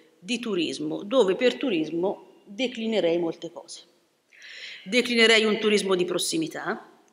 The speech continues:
cioè quello fatto dai nostri cittadini che viaggiando per le proprie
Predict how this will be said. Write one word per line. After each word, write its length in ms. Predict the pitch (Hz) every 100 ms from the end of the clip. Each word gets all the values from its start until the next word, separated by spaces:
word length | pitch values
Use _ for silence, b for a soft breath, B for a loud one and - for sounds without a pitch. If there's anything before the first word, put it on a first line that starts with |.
| -
cioè 180 | 185
quello 260 | - 226 190
fatto 320 | - 190 190
dai 120 | 175
nostri 300 | 185 196 190
cittadini 680 | 175 175 - 180 220 180 160
che 760 | - 196 190 160 - - - _
viaggiando 880 | 175 208 214 208 180 254 202 190 175
per 180 | - 185
le 140 | 185 185
proprie 760 | 196 185 190 180 170 165 151